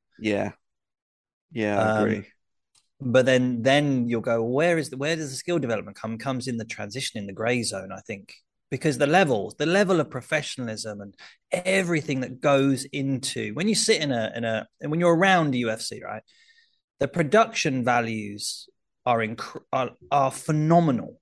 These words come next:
Speaker 2: phenomenal. You've never seen anything like it. I haven't seen anything like it. And then on top of that, the teams who, who are doing their work, it's, it's just a different level. I remember
Speaker 1: Mm.
Speaker 2: it's like going from, um, schoolboy rugby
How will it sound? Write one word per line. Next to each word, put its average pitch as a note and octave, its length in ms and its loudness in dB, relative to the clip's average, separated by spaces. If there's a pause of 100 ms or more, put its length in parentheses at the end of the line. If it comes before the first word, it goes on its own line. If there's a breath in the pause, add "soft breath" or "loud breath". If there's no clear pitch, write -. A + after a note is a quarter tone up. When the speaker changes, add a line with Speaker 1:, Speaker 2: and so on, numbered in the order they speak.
(460)
Speaker 2:
phenomenal. E3 760 2
You've C3 100 -10
never F#3+ 160 -2
seen F3+ 160 -4
anything F#3 440 -2
like E3 360 2
it. - 220 -10
I C#3 140 4
haven't D3+ 180 6
seen A#2 140 -2
anything G2+ 220 -10
like - 240 -18
it. - 80 -18 (840 loud breath)
And D#3+ 120 4
then F3 120 8
on F3+ 180 4
top - 340 4
of C3+ 160 4
that, G#2+ 240 -2
the C3+ 80 -8
teams C3+ 800 0
who, B2 260 -2
who B2 240 2
are A2+ 80 2
doing C3+ 380 2
their A2 160 0
work, C3 320 2
it's, D#3 180 -6
it's E3+ 120 -8
just G#3+ 180 0
a A3 40 2
different F3+ 420 0
level. D3+ 360 0 (240 loud breath)
I E3 40 -2
remember G3+ 280 4
Speaker 1:
Mm. F#3+ 40 0
Speaker 2:
it's E3+ 140 -4
like F#3 200 0
going F#3+ 240 2
from, E3 340 -2 (100)
um, D3 420 -2 (180)
schoolboy D3+ 720 6
rugby B2 640 0